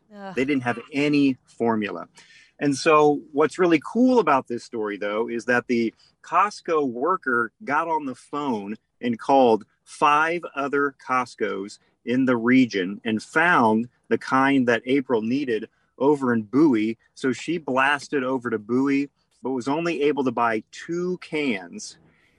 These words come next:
Speaker 2: And, you know, it just doesn't last that long. She thinks it might last her two weeks. So from there, she's like, "I don't know what I'm gonna do next." Um,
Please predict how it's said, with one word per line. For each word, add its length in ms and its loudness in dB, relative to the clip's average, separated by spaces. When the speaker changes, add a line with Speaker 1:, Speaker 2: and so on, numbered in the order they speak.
Speaker 2:
And, 320 4
you 120 2
know, 180 2
it 80 2
just 220 -6
doesn't 320 0
last 340 0
that 160 -2
long. 220 -2
She 140 -10
thinks 240 -6
it 80 0
might 380 0
last 380 0
her 260 0
two 260 -4
weeks. 500 -4
So 300 0
from 320 -4
there, 340 2
she's 240 -6
like, 240 -2
"I 80 -2
don't 140 -4
know 80 -4
what 180 -2
I'm 80 -6
gonna 140 -4
do 160 -4
next." 460 -4
Um, 320 2